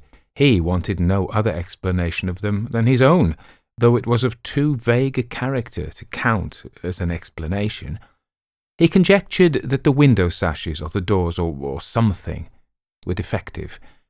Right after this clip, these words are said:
and was too phlegmatic and too unpractical to make any investigation. The matter gave him no concern. Persons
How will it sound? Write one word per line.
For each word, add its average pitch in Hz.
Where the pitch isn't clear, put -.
and 107
was 92
too 98
phlegmatic 90
and 82
too 90
unpractical -
to -
make 78
any 78
investigation. 85
The 147
matter 156
gave 95
him 80
no 90
concern. 82
Persons 233